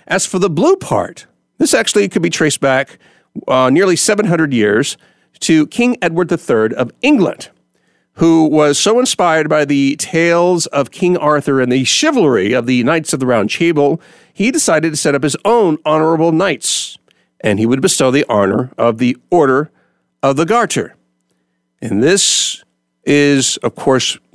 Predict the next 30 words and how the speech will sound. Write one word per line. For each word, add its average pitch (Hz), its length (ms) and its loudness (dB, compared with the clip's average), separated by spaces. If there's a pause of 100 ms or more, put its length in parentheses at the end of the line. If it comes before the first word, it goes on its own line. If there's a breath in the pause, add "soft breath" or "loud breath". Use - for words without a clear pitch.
being, 110 520 2
uh, 107 60 -8
where 110 160 0
the 110 60 -2
blue 233 220 2
comes 117 260 -2
into 95 280 -2
it, - 100 -6
because 120 420 -2 (400 soft breath)
blue 156 520 2
is - 160 -2
the 147 120 0
official 123 340 0
color 131 500 -2
of 117 100 -6
the 127 100 -2
Order 113 440 0 (220)
of 110 140 -4
the 131 60 -2
Garter. 165 320 0
In 107 60 -4
fact, 117 340 -4
uh, 110 280 0
a 113 80 -4
garter 123 260 0
belt 170 400 0 (460 soft breath)
is 269 180 2
blue 104 260 2
because 120 360 -2
of, 127 160 -2